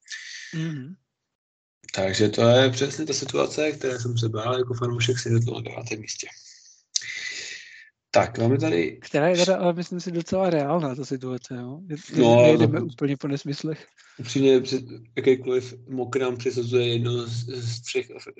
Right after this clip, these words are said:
Speaker 2: tě-, těch ofenzivních teklů, tak, tak mu říkáme, "No, jasný, kámo, to, to ti věřím, jako. Dává to smysl, když před tebou sko-, jako skoro všichni potřebují ofenzivní lineu a, a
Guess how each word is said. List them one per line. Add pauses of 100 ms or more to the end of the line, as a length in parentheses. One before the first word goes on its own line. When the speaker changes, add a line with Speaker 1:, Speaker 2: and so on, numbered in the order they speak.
Speaker 2:
tě-,
těch
ofenzivních
teklů,
tak, (460)
tak
mu
říkáme,
"No,
jasný,
kámo,
to,
to
ti
věřím,
jako. (360)
Dává
to
smysl,
když (400)
před
tebou
sko-, (320)
jako
skoro
všichni
potřebují
ofenzivní
lineu
a,
a